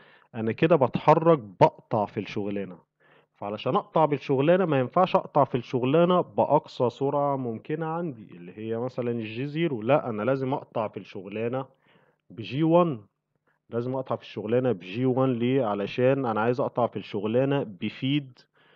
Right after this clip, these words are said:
معينة أو تغذية معينة، وعايز أقطع كمان حركة ال-، القطع ذات نفسها حركة خطية، فهنا بستخدم ال linear interpolation أو بستخدم ال جي زيرو.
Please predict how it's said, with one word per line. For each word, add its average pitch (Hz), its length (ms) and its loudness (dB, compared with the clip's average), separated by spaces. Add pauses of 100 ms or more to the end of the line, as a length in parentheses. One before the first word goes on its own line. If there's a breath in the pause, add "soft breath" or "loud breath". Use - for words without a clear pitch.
(180 soft breath)
معينة 110 720 -2
أو 98 120 -10
تغذية 120 800 -2
معينة، 196 760 -4 (600 soft breath)
وعايز 117 360 2
أقطع 123 260 4
كمان 123 320 0
حركة 156 500 0
ال-، 104 520 -6 (100)
القطع 135 480 2
ذات 127 240 -2
نفسها 135 360 0
حركة 135 360 0
خطية، 104 600 -6 (280)
فهنا 123 240 -4
بستخدم 135 680 -2 (680 soft breath)
ال 107 160 -2
linear 139 340 4
interpolation 120 840 -2
أو 127 180 4
بستخدم 131 720 0 (140)
ال 104 200 -10
جي 110 220 -6
زيرو. 98 280 -10